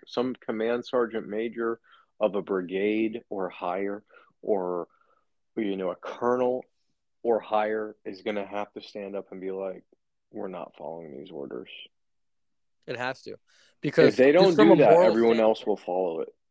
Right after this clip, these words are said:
Speaker 2: just from a moral standpoint, I ag-, you know, I'm not friends with Russia. I don't agree with everything they do. I mean, keep in mind, they are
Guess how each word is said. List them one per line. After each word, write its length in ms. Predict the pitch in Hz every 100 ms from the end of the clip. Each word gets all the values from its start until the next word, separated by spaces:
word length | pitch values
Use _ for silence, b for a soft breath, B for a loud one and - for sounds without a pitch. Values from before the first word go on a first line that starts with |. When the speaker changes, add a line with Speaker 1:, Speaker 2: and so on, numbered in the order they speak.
| _ _ _
Speaker 2:
just 160 | 160
from 160 | - 190
a 80 | 151
moral 300 | 139 147 139
standpoint, 540 | - 127 110 - - _ _ _ _
I 560 | 120 131 135 131 127 120 -
ag-, 120 | 120 - _ _ _ b b b _
you 80 | 147
know, 160 | 131 120 _ 131 - _ _ _ _ _ _ _ _ _ _ _ -
I'm 160 | 156
not 340 | 156 151 147 - - 113
friends 400 | - 143 147 143
with 140 | 143
Russia. 480 | 139 139 139 156 147 _ _ _ _ _ _ _ _ _
I 100 | 147
don't 160 | 151 147
agree 140 | 147
with 120 | 151
everything 360 | 147 143 139 143
they 100 | 139
do. 200 | 151 123
I 40 | 113
mean, 160 | 120
keep 200 | - 175
in 80 | 160
mind, 260 | 143 127 113
they 120 | 120
are 340 | 135 135 123